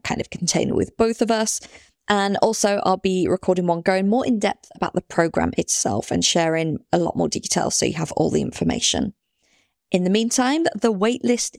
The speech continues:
is now open for the Ambitious Introvert Academy. So if you are curious to learn more and see if the program could be a good fit for you, then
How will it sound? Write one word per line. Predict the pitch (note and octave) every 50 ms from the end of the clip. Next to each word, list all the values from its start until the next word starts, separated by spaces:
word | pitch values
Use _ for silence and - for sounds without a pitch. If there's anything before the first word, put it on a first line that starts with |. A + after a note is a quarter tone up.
| _ _
is | - A#3+ C4+ D4 D4+ D#4+ D#4 - - -
now | B3 B3+ B3 A#3 - -
open | A#3 A#3 A3+ - - A#3+ A#3 A3+ A3
for | - - - G3+ F#3+
the | F3+ F#3
Ambitious | F3+ E3+ E3 F3 - - F3+ F3+
Introvert | - - F3+ - E3+ E3 E3 D#3 -
Academy. | - - G3 G3+ G3+ G3 G3+ G3+ G3+ - - - - - - _ _ -
So | - - G#3+ G3+ - -
if | A#3 A#3+
you | B3 A#3+
are | B3 B3+ B3
curious | - - B3 A3+ G#3 F#3+ F#3+ F#3+ -
to | - - F#3
learn | F3+ F3 E3+ E3+ E3+ F3+
more | G3+ A3 A3 A3+ A3+ G#3+
and | - F#3 F#3
see | - - - F#3 F3 F3+ F3 - -
if | E3+ -
the | - -
program | - - E3 D#3+ - D#3+ D#3 -
could | - - C#4 B3+
be | - C#4+
a | C4
good | - A3 -
fit | - - F3+ F3 - -
for | - - F3 E3 D#3+ E3
you, | E3 F3+ G3+ G#3+
then | A3+ G#3+ G#3 G3+